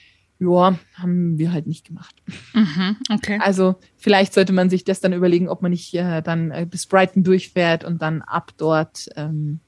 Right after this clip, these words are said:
Speaker 1: so ein bisschen mehr Küste und Strand und so macht.
Speaker 2: Mhm.
Speaker 1: Ja, äh, Brighton, äh, ist das größte und bekannteste Seebad im ganzen
Speaker 2: Mhm.
Speaker 1: Vereinigten Königreich. Ist auch so eine, ja,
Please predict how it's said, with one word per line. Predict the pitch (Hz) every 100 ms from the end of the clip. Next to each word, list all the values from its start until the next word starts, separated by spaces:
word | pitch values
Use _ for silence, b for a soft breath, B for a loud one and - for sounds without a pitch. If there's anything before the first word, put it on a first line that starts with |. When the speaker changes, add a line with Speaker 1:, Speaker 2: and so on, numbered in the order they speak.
| _
Speaker 1:
so | 208
ein | 185
bisschen | - 185 175
mehr | 170 160
Küste | - 180 - 160 147 139
und | 160 151
Strand | - 160 147 147
und | - 147
so | 139
macht. | 143 - _ _ _ _
Speaker 2:
Mhm. | 240 208 262 B B B B _ _ _
Speaker 1:
Ja, | 285 208 156 - 185 185
äh, |
Brighton, | 180 190 226 - 311 359 415 _ -
äh, | - -
ist | 202 -
das | 185 -
größte | 185 175 233 285 - 269 254
und | - 240 277 -
bekannteste | - - 214 220 220 202 - 196
Seebad | 170 160 202 240 - 117 196 - -
im | 190 185 185
ganzen | 175 196 185
Speaker 2:
Mhm. | 202
Speaker 1:
Vereinigten | 170 - 160 202 - - 185 180 -
Königreich. | - 190 165 147 - 110 190 - - B B B _
Ist | 202 -
auch | 202 214 214
so | - 202
eine, | 190 190 190 -
ja, | 330 320 220